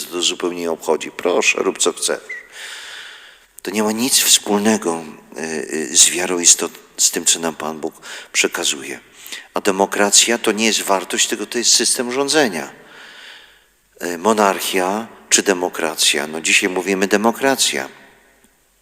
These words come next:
Ale słuchajcie, jedno i drugim jest systemem rządzenia, e, i nie jest wartością, bo może być mądry król i wtedy w królestwie mają w miarę dobrze, i może być głupia większość,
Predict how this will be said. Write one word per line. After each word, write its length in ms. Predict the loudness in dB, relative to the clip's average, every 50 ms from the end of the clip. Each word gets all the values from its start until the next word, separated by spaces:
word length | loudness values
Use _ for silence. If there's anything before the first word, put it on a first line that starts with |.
| _ -16 -10 -8
Ale 120 | -2 0 2
słuchajcie, 500 | 2 4 4 2 2 4 4 2 2 0 -2 -10 -10 -10 -10 -12 -12 -6
jedno 320 | -2 0 0 0 0 -2
i 80 | -2 -2
drugim 300 | -2 -4 -6 -4 -2 0
jest 200 | 4 6 6 6
systemem 500 | 8 6 4 4 4 0 0 0 -4 -2
rządzenia, 680 | -2 -2 0 0 2 2 2 2 2 0 2 2 2 0 -2 -8 -14 -14 -16 -18 -16 -8 -2
e, 140 | 0 0 0
i 200 | 0 -2 -2 0
nie 120 | 2 2
jest 180 | 2 2 2 2
wartością, 760 | 0 0 -2 0 2 2 4 4 4 4 2 2 0 -2 -6 -10 -12 -8 -6
bo 100 | -4 -2
może 380 | 0 2 2 2 4 2 2
być 240 | 2 0 -2 -2 -2
mądry 420 | 2 4 4 4 4 2 0 0 0
król 380 | -2 -4 -2 0 0 0 0
i 140 | 0 -2 -4
wtedy 280 | -2 0 0 0 0 -2
w 100 | -4 -4
królestwie 560 | -4 2 6 6 6 6 6 0 0 -2 0
mają 440 | 2 2 2 2 2 2 0 -2 -4 -8 -16 -18 -16 -12
w 120 | -8 -4 0
miarę 300 | 4 4 6 6 4 4
dobrze, 520 | 4 2 0 0 -2 0 2 2 2 0 -2 -8 -12 -12 -12 -14 -16 -18 -10 -6
i 80 | -4 -2
może 360 | 0 2 2 2 2 0 0
być 180 | 0 -2 -4
głupia 340 | -4 -4 -4 0 2 2 2
większość, 800 | 4 4 4 4 4 2 0 0 -2 -2 -2 -2 -2 -2 -4